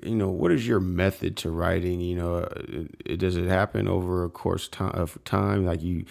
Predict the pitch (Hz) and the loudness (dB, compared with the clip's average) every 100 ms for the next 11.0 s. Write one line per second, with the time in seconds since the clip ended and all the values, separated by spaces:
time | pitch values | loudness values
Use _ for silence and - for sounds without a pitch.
0 | - - 87 87 90 92 87 92 90 87 | -12 -2 2 4 6 4 4 4 4 2
1 | - 82 82 87 92 - 95 92 95 - | 0 -2 2 2 0 0 0 2 0 -4
2 | - - - 95 95 95 95 95 87 82 | -8 -8 -2 2 2 4 4 2 2 -2
3 | - 90 90 90 92 92 90 90 90 85 | 0 0 2 0 0 0 0 2 0 -2
4 | - - - _ _ - 107 95 87 98 | -6 -20 -20 _ _ 0 2 4 2 2
5 | 107 101 101 95 90 - 90 95 98 101 | 4 6 8 8 6 2 4 6 8 8
6 | 92 90 90 87 90 90 90 85 92 92 | 4 2 0 0 2 2 2 2 4 4
7 | 87 80 92 95 87 90 80 - 123 143 | 2 0 0 0 0 0 -2 0 0 0
8 | 131 95 87 90 90 - 78 58 - 80 | 0 -4 -6 -4 -4 -2 -2 -4 -10 -8
9 | 82 82 82 87 90 87 92 78 73 - | -4 -2 -2 -4 -4 -4 -4 -6 -6 -6
10 | 87 - - 90 90 90 87 - 58 67 | -4 -4 -2 0 2 2 0 -4 -8 -10